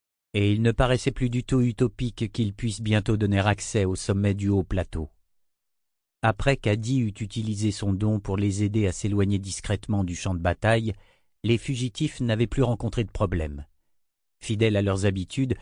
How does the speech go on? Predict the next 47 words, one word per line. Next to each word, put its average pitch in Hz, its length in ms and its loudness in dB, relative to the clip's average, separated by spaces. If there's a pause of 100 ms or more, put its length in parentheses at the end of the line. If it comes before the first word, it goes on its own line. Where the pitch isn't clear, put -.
(220)
les 107 140 0
soldats 107 420 2
ne 98 120 0
cherchaient 101 380 -2
pas 107 200 0
à 95 80 2
s'attirer 101 440 0
des 98 220 0
ennuis 98 460 2
en 85 180 -2
interceptant 92 720 -2
un 87 100 -2
chariot 95 640 0
escorté 92 560 -2
par 82 200 -4
un 87 80 -4
garde 90 240 -2
d'élite 92 480 -4
et 85 80 -4
une 85 140 -4
sœur. 85 460 -6 (680)
Pour 101 220 4
mieux 104 220 4
s'épargner 107 480 2
des 104 120 2
soucis, 113 520 -4
ces 107 220 -6
braves 104 260 0
guerriers 101 420 2
tournaient 104 320 0
la 98 120 2
tête - 220 -4
sur 104 160 -2
le 98 100 2
passage 98 380 0
du 104 120 -4
véhicule. 85 680 -4 (1300)
L'émeute 123 380 2
en 131 120 4
cours 139 220 2
était 127 200 2
loin 123 240 4
de 113 80 0
concerner 110 440 0
tout 104 180 -2
le 92 80 -4
camp. 78 260 -6